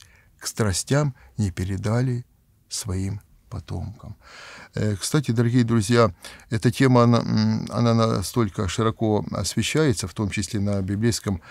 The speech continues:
портале «Экзегет», э, была, э,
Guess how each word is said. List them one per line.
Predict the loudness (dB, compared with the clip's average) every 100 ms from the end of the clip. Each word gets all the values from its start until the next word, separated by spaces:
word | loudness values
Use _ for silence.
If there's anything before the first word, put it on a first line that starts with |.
| -20 -10
портале | -8 -2 2 2 2
«Экзегет», | 0 -2 2 2 2 -6 -20 -14 -6
э, | -4 -2 -2
была, | -2 -2 0 0 -2 -8 -14 -14
э, | -12 -12 -12